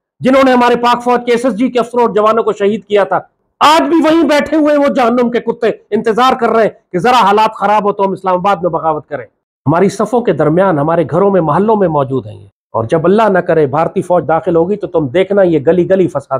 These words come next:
کریں گے۔ اپنی حفاظت کا انتظام ابھی کرو۔ تم نے پاک فوج کے ساتھ مل کر ان کے خلاف لڑنا ہے، پاک فوج اکیلے نہیں لڑ سکے گی۔ اللہ ہم سب کو سعادت نصیب کرے کہ ہم غزوہ ہند کے مجاہد ہوں، سیدی رسول اللہ کے سپاہی ہوں، ہند کے حکمرانوں کو زنجیروں میں لپیٹ کر لائیں،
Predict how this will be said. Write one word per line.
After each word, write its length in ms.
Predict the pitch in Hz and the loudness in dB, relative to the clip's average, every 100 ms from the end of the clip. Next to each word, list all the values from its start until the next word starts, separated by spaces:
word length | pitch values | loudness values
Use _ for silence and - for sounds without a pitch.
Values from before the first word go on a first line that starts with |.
| - | -8
کریں 160 | 113 101 | -14 -16
گے۔ 40 | 104 _ _ | -20 _ _
اپنی 280 | 127 151 135 | -2 2 2
حفاظت 400 | 156 175 196 202 | 2 -2 -2 -2
کا 80 | 165 | -2
انتظام 440 | 143 156 214 226 | -2 -2 0 0
ابھی 160 | 202 - | -2 -4
کرو۔ 180 | 175 - _ _ _ | -8 -8 _ _ _
تم 120 | 175 | 0
نے 100 | 196 | 2
پاک 260 | 185 185 185 | 2 -2 0
فوج 220 | 220 220 | -2 -2
کے 80 | - | -4
ساتھ 300 | - 202 190 | -2 -2 0
مل 200 | 208 240 | 0 2
کر 100 | 214 | 0
ان 120 | 180 | 0
کے 100 | 175 | -2
خلاف 380 | 165 165 156 147 | -4 -4 -4 -2
لڑنا 340 | 139 139 135 | -4 -4 -6
ہے، 80 | 113 - _ _ 160 | -10 -14 _ _ -4
پاک 200 | 175 - | -4 -2
فوج 220 | 208 180 | -2 0
اکیلے 280 | 190 202 214 | 2 2 2
نہیں 180 | 254 | 2
لڑ 140 | 185 127 | 2 -2
سکے 260 | 131 - | -6 -14
گی۔ 140 | 101 - _ _ | -14 -16 _ _
اللہ 200 | 127 165 | 0 2
ہم 220 | 165 180 | 2 -2
سب 220 | 175 233 - | -2 -6 -4
کو 100 | 170 | -2
سعادت 420 | 185 196 214 196 | 0 0 0 -2
نصیب 320 | 180 196 190 | -2 -4 -2
کرے 180 | 175 156 - _ _ - | -2 -2 -6 _ _ -4
کہ 40 | |
ہم 160 | 160 175 | 0 2
غزوہ 300 | 185 180 185 | 2 2 2
ہند 280 | 160 220 214 | 2 2 0
کے 120 | 170 | 0
مجاہد 460 | 160 175 170 170 123 | -2 0 0 -2 -6
ہوں، 160 | 113 101 _ _ - | -10 -14 _ _ -2
سیدی 340 | 208 214 202 202 | 2 2 4 2
رسول 280 | - 226 | 2 2
اللہ 300 | 214 262 254 | 4 4 2
کے 80 | 233 | 0
سپاہی 460 | - 180 185 156 127 | -6 -4 -2 -2 -6
ہوں، 180 | 110 98 _ _ - | -10 -18 _ _ 0
ہند 220 | 269 285 | 2 2
کے 80 | 277 | 2
حکمرانوں 540 | 190 185 220 208 269 277 | 0 0 0 2 2 2
کو 120 | 233 | 0
زنجیروں 460 | 220 190 277 349 | 0 2 2 4
میں 100 | 302 | 4
لپیٹ 360 | 254 208 202 - | 2 0 -2 -2
کر 140 | 175 | -6
لائیں، 240 | 147 135 | -6 -8